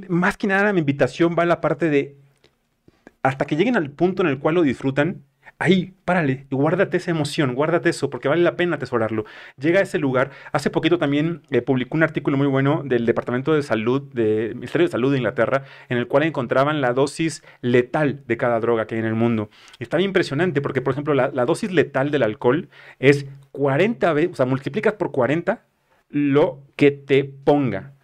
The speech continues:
O sea, supongamos que para que tú sientas el pegue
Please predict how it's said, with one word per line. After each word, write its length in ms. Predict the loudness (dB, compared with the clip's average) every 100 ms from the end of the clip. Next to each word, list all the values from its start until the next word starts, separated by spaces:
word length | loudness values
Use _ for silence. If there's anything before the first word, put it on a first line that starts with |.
| -4
O 60 | -2
sea, 80 | 0
supongamos 560 | 0 0 0 -2 -10 _ -20 -10
que 100 | -4 0
para 200 | 0 0
que 80 |
tú 140 | -2 -4
sientas 560 | 0 -2 0 0 -2 -2
el 640 | 0 2 2 2 0 -2 -2
pegue 420 | -2 0 -2 -4